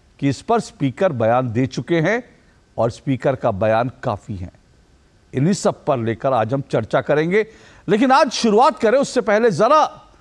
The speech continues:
हम ये समझ लेते हैं संसद में जो हो रहा है। उसके बाद ये पूरा जो साजिश है और इसके जो सूत्रधार हैं,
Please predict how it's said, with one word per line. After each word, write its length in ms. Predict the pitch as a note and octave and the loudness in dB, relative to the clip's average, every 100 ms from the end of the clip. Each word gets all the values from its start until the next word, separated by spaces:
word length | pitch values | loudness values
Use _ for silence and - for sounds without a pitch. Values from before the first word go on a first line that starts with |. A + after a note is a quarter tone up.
| _ - | _ -4
हम 160 | D#3 | 0
ये 180 | D3 B3+ | 2 2
समझ 280 | - G3 F#3+ | 0 0 2
लेते 280 | F3 F3 A3+ | 0 0 -4
हैं 60 | |
संसद 440 | - F#3 F#3+ A#3 G3+ | -2 -2 0 0 0
में 200 | E3+ C3+ | 0 0
जो 120 | B2+ | 0
हो 140 | A2 | 0
रहा 120 | G2+ | -2
है। 120 | F2 - - - - | -4 -12 -20 -10 -2
उसके 360 | F3+ - D#4+ | -2 2 2
बाद 480 | A#3+ A3 B3+ C4+ - - _ - | 4 4 4 2 -8 -20 _ -6
ये 80 | D3 | -4
पूरा 400 | D3+ F3 G3 G3+ | -2 -2 2 2
जो 140 | D#3+ F3+ | 2 -4
साजिश 680 | - D3 D3+ D#3+ D3+ - | -2 -2 0 -2 -4 -2
है 120 | C#3 C3 | 0 2
और 120 | B2+ | 0
इसके 260 | - C3 | -6 -10
जो 120 | A2 A2+ | -8 -8
सूत्रधार 680 | - B2 - A2+ G#2 G#2+ G#2 | -8 -10 -8 -8 -2 -2 -2
हैं, 220 | G#2 | -6